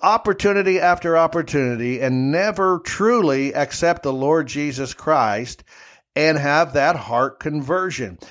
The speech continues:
You know what? I believe there will be greater punishment in hell for those who had all kinds of opportunity and rejected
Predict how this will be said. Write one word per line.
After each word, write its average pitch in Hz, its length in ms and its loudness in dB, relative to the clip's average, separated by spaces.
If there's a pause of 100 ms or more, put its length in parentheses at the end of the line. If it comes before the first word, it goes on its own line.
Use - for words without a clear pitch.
(100)
You 143 140 -2
know 151 120 4
what? 160 320 4
I 151 140 2
believe 151 320 0
there 147 100 0
will 135 120 -2
be 123 140 -6
greater 143 420 -2
punishment 151 580 -4
in 127 140 -4
hell 135 720 -2 (240)
for 147 180 0
those 165 320 2
who 151 120 4
had 156 300 4
all 165 320 4
kinds 180 340 0
of 147 120 0
opportunity 156 760 0
and 135 240 0
rejected 120 960 -2